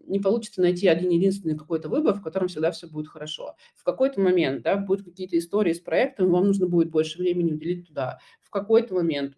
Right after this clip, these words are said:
болеющие дети, школа, там что-то еще, и больше времени нужно уделить детям. Нужно просто правильно для себя почувствовать, в, где для вас сейчас самый важный приоритет.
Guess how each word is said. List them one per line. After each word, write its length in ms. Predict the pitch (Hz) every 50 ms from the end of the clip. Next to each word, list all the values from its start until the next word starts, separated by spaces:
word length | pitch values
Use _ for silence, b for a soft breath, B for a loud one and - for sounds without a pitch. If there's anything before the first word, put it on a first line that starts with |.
| _
болеющие 600 | - 156 151 175 180 185 180 185 - - 190 185
дети, 540 | 175 175 160 180 175 170 170 - 170 160 165 165
школа, 540 | 165 - _ - 175 170 165 165 165 151 156
там 160 | 160 160 160
что-то 260 | 156 - 151 151 - 151
еще, 300 | 151 156 - 175 151 -
и 100 | - 170
больше 320 | 160 160 151 156 - -
времени 300 | 170 170 175 175 165 156
нужно 300 | 156 160 165 165 170 165
уделить 320 | 156 156 170 170 165 165 160
детям. 420 | 156 156 147 135 131 - - - _ B B B B B B B
Нужно 260 | - 202 202 214 202
просто 260 | 202 196 202 202 -
правильно 520 | - - 196 196 208 202 196 190 180 170 165
для 140 | 170 170 170
себя 520 | 170 - 175 170 180 175 165 151 143 - B B B B B B _
почувствовать, 800 | - 185 - - - 226 269 - - - 208 175 170 156 151 - - _ _ _ _ 170
в, 460 | - - 156 151 156 - - - - -
где 260 | - 180 175 170 - 220
для 200 | 208 175 175 165
вас 220 | 160 160 156 - -
сейчас 360 | 165 160 - 165 - - -
самый 220 | - 170 165 156 151
важный 300 | 156 156 156 160 156 -
приоритет. 560 | - - 143 147 139 143 - - 120 135 -